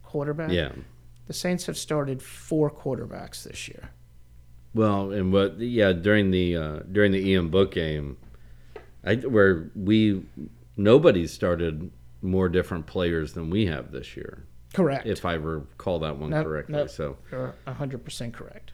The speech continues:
Speaker 2: So, yeah, you're, you're somehow able to be, you know, um, you know, playing
Speaker 1: Eight.
Speaker 2: just over five hundred.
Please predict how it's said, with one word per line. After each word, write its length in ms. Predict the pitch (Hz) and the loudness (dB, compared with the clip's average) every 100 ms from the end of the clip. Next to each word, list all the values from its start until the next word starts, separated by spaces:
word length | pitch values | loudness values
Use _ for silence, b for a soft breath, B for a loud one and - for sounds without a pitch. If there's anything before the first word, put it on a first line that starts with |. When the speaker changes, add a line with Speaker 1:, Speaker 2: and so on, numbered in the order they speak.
| - | -18
Speaker 2:
So, 140 | - 104 | -2 2
yeah, 280 | 95 95 78 | 4 2 2
you're, 460 | 90 95 90 90 104 | 4 4 4 2 -2
you're 180 | 101 | -2
somehow 500 | 92 135 131 123 110 | 2 2 4 4 6
able 300 | 95 95 95 | 6 6 4
to 80 | 90 | 2
be, 580 | 82 87 87 85 82 80 - - | 2 2 2 0 -2 -4 -6 -4
you 120 | 98 | -2
know, 200 | 71 71 | -2 -2
um, 300 | 98 101 101 - | 0 2 -2 -6
you 80 | 73 | -8
know, 160 | 65 - - - | -10 -14 -20 -14
playing 320 | - 98 87 85 | -4 0 0 -2
Speaker 1:
Eight. 160 | 101 | -4
Speaker 2:
just 300 | 92 101 - | 0 2 4
over 240 | 113 107 101 | 4 4 2
five 260 | 98 95 | 2 2
hundred. 460 | 87 71 65 65 | 0 -4 -8 -10